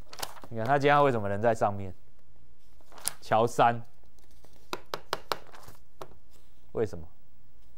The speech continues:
所以你今天你在看股票，跟我在看股票是差在哪里？所以我一直跟你讲嘛，你现在要自-，你要，你现在在找什么？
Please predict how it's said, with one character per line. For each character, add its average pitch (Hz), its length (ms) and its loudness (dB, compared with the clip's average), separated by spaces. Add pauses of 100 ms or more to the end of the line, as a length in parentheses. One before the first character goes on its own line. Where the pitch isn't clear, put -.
(480)
所 262 180 6
以 262 60 8
你 180 120 4
今 240 100 6
天 226 80 6
你 156 60 4
在 196 120 8
看 190 220 8
股 110 140 -2
票， 147 180 8
跟 151 120 6
我 127 60 4
在 127 120 8
看 127 200 6
股 98 100 -2
票 117 160 6
是 117 100 2
差 104 200 2
在 101 200 4
哪 78 160 -4
里？ - 60 -6 (1900)
所 247 100 8
以 240 40 12
我 202 120 10
一 214 40 8
直 233 100 6
跟 226 120 6
你 220 120 4
讲 113 320 6
嘛， 90 160 0
你 131 100 0
现 233 200 6
在 220 100 10
要 214 120 10
自-， 202 300 4
你 147 80 0
要， 202 140 8
你 185 120 4
现 214 180 6
在 220 80 8
在 208 140 6
找 151 280 8
什 135 120 2
么？ 82 200 -2